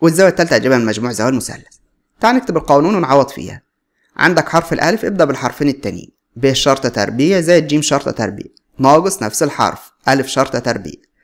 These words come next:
على اتنين ب شرطة ج شرطة. هنعوض عن الأضلاع، ب شرطة يبقى سبعة تربيع زائد حداشر تربيع ناقص ألف شرطة خمسة تربيع،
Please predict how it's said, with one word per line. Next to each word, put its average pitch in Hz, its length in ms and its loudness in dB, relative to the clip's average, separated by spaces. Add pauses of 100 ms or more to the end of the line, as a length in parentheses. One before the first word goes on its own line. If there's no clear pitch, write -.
(380)
على 151 180 4
اتنين 160 400 2
ب 160 100 0
شرطة 147 380 0
ج 107 240 -2
شرطة. - 380 -12 (720)
هنعوض 185 360 4
عن 131 160 0
الأضلاع، 107 580 -6 (460)
ب 135 120 0
شرطة 175 360 2
يبقى 127 180 0
سبعة 135 280 2
تربيع 123 540 -4 (220)
زائد 117 300 -2
حداشر 120 480 2
تربيع 127 640 -2 (760)
ناقص 156 260 2
ألف 143 200 0
شرطة 147 280 -4
خمسة 127 320 -4
تربيع، - 360 -6